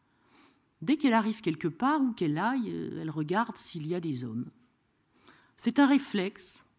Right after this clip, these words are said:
un automatisme comme d'autres écoutent la météo, une façon d'anticiper le proche avenir, de savoir quel temps il va faire.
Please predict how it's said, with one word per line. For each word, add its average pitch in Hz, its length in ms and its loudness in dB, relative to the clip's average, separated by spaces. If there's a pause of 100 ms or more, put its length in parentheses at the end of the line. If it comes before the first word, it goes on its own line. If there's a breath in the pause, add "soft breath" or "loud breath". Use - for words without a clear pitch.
(120)
un 185 140 2
automatisme 226 840 2
comme 185 260 0
d'autres 190 300 -2
écoutent 175 320 -6
la 151 80 0
météo, 175 520 -2 (840 soft breath)
une 180 200 0
façon 214 500 2
d'anticiper 214 680 2
le 208 100 2
proche 214 280 2
avenir, 220 560 6
de 175 120 -2
savoir 185 640 0
quel 180 200 -2
temps 202 300 0
il 190 80 0
va 165 140 0
faire. 139 540 -10